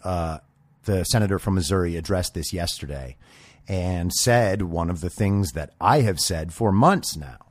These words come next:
which is that they're going to reject anything that includes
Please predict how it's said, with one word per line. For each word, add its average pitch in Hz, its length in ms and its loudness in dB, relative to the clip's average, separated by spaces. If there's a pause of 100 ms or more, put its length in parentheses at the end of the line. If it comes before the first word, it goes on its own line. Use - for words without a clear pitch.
(400)
which 120 320 0
is 92 440 -2 (280)
that 104 260 -2
they're 117 220 4
going 120 300 2
to 120 160 -4
reject 104 540 -2 (180)
anything 95 800 2 (580)
that 113 160 4
includes 113 760 0